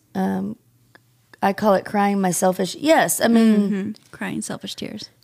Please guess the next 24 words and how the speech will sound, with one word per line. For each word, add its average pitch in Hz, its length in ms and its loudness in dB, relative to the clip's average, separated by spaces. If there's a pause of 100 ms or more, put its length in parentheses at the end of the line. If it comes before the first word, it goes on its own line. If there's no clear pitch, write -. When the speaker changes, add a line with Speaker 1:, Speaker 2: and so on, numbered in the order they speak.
(120)
Speaker 1:
Yeah. 180 320 4 (280)
Speaker 2:
Mm-hmm. 202 200 0
Speaker 1:
And 294 80 6
there's 349 160 4
nothing 403 280 6
wrong 240 200 8
with 185 120 6
that. - 300 2
I 214 60 6
mean, 214 160 6
I 214 80 8
don't 240 260 6
want 202 220 2
to 196 200 2
sound 185 380 4
like 170 240 4
Speaker 2:
Well, 277 80 2
that's 311 280 0
the 302 100 2
human 285 400 2
side 190 240 -2
of - 100 -6
us, - 160 -4
Speaker 1:
Mm-hmm. 170 460 4